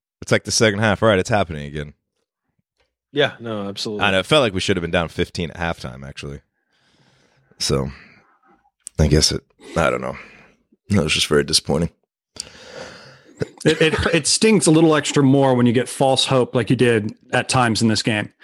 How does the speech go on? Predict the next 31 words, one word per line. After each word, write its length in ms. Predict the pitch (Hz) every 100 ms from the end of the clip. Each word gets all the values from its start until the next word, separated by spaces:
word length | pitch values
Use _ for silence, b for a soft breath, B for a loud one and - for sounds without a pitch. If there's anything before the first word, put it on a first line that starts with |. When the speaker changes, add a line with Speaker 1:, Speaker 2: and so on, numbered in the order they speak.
| B B B B
Speaker 3:
at 100 | 135
the, 140 | 139
at 120 | 139 127
the 80 |
start 320 | 131 156 139 127
of 100 | 117
both 180 | 120
halves, 460 | 120 110 104 - - - B B B _
the 60 | 120
start 240 | 139 127
of 40 |
the 60 | 117
first 280 | - 120 -
half, 300 | 131 120 120
and 120 | 117
then, 220 | 110 110 110
and 140 | 120 113
then, 420 | 110 107 107 110
uh, 260 | 117 107
start 220 | 110 147 131
of 40 |
the 60 | 120
game, 240 | 123 117
and 100 | 110
then 120 | 110
the 80 | 104
start 240 | - 127
of 60 | 117
the 80 | 110
second 260 | 123 120 -
half, 320 | 104 98